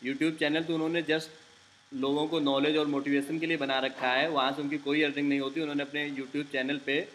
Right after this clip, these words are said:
earning वाला option बंद कर रखा है। उनकी earning कहाँ से होती है?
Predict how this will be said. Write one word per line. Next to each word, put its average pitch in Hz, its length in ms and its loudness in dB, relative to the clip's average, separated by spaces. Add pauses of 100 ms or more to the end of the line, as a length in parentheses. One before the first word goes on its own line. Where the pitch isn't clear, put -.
(260)
earning 143 340 2
वाला 156 180 6
option 147 320 2
बंद 147 220 0
कर 120 120 0
रखा 110 320 -4
है। 104 240 -2 (360)
उनकी 143 240 0
earning 151 300 2
कहाँ 170 220 6
से 175 120 -2
होती 175 280 0
है? 190 260 0